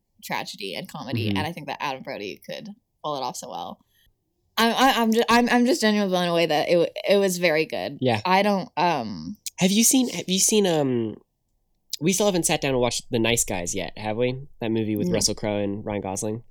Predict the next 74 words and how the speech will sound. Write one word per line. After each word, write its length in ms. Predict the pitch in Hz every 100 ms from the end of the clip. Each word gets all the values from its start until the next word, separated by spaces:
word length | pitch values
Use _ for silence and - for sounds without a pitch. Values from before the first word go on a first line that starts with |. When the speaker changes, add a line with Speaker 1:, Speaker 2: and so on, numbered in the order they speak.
| 175
Speaker 1:
Mm-mm. 200 | - 180
Speaker 2:
It's, 80 |
like, 80 | 135
one 100 | 139
of 80 | 135
my 40 | 135
favorites 220 | 127 117
of 40 |
all 40 | 117
time, 220 | 123 107
and 160 | 92 110
that 140 | 107
director, 380 | 117 107 - 104
he 100 | 120
also 140 | 120
did 160 | 120 110
Kiss 180 | - 113
Kiss 240 | - 117
Bang 260 | - 110 104
Bang. 420 | 101 101 101 98 -
I'm 140 | 107 98 _ _ -
blanking 380 | 117 117 113 107
on 100 | 95
his 140 | 98
name 200 | 104 98
right 160 | 95 87
now, 280 | 98 90 -
but, 100 | 90 98 -
uh, 120 | 110
Kiss 180 | - 127
Kiss 160 | 123 120 -
Bang 140 | 110
Bang 220 | 101 98
is, 280 | 95 92 - - - - - - -
um, 260 | 101 95 95
Robert 160 | 101
Downey 240 | 92 92 92
Junior. 520 | 101 98 95 95 92 _ _ _ _ _ -
Speaker 1:
I 60 |
Speaker 2:
Eh. 40 | 214
Speaker 1:
love 220 | 214 233
every 180 | 214 208
time 180 | 208 185
you 80 | -
say 160 | 185
that 220 | 175 170 -
as 240 | 185 - -
if 180 | 180 -
you 80 |
don't 200 | 175 175
have 140 | 180 160
a 60 |
laptop 480 | 151 117 - 190 -
in 120 | 139
front 220 | - 135 139
of 60 |
you 80 | -
that 80 | -
you 80 | 185
Speaker 2:
Yeah, 100 | 240
Speaker 1:
can 80 | 233
just 100 | 202
Speaker 2:
well, 140 | 233
Speaker 1:
Google 100 | 220
it. 20 | 220
Speaker 2:
okay, 260 | 190 165
so 280 | 170 190 180
hang 200 | 170 202
on 160 | 214 165
then. 260 | 127 110 110
Speaker 1:
<laughs> 140 | -
Speaker 2:
Fine. 380 | 175 160 117 117
Nice 360 | 135 151 170 -
Guys. 600 | 160 147 117 139 -